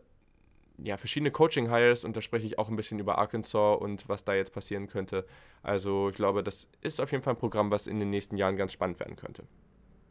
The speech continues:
Dann Dennis Sikorski, den Kobold Maki, at den Kobold Maki, das habe ich ja, äh, schon mal irgendwie falsch gesagt. Du kannst mir auch gerne mal schreiben und sagen, wie man, wie man, wie du das gedacht hast, aber ja.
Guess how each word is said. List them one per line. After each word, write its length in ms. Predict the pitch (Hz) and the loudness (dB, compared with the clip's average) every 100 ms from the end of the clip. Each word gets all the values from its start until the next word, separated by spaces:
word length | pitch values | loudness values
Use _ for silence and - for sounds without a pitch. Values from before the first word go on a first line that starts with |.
| _ _ - - - | _ _ -20 -16 0
Dann 260 | 98 - - - - - - - 139 | 0 0 -8 -20 -20 -20 -20 4 8
Dennis 360 | 156 165 - - | 8 6 2 -6
Sikorski, 1000 | 113 131 120 123 120 117 - 107 107 92 | 0 0 4 8 8 8 -2 2 2 2
den 200 | 107 104 | -2 -2
Kobold 320 | 107 101 95 | 2 2 2
Maki, 400 | 95 98 120 - | 0 0 -2 -2
at 140 | - | -2
den 80 | 104 | -4
Kobold 300 | - 98 95 | -2 -2 -2
Maki, 340 | 98 104 135 117 | -2 -4 -4 -6
das 180 | 101 | -6
habe 80 | 98 | -6
ich 100 | 98 | -4
ja, 200 | 101 95 | -4 -4
äh, 320 | - 98 101 104 - | -4 -6 -6 -8 -16
schon 300 | - - 110 | -14 -2 0
mal 120 | 107 | 2
irgendwie 220 | 98 107 107 | 0 -2 -2
falsch 300 | 113 107 - | 0 0 0
gesagt. 440 | 110 117 - - - - - | 2 2 2 -10 -16 -20 2
Du 40 | |
kannst 200 | 147 156 | 4 6
mir 80 | - | 6
auch 20 | |
gerne 140 | 117 110 | 6 4
mal 80 | |
schreiben 360 | - 101 104 101 | 4 6 6 6
und 140 | 92 | -2
sagen, 380 | 92 101 101 95 | 2 2 2 -4
wie 80 | 95 | -4
man, 340 | 95 95 92 | -4 -4 -6
wie 60 | 95 | -8
man, 180 | 98 92 - - - - | -10 -10 -18 -20 -20 -14
wie 100 | 104 | -8
du 100 | 98 | -8
das 200 | 95 95 | -6 -4
gedacht 320 | 104 95 - 95 | -2 -2 -2 -4
hast, 200 | - - | -4 -6
aber 340 | 95 95 92 | -4 -2 -2
ja. 140 | 104 | -4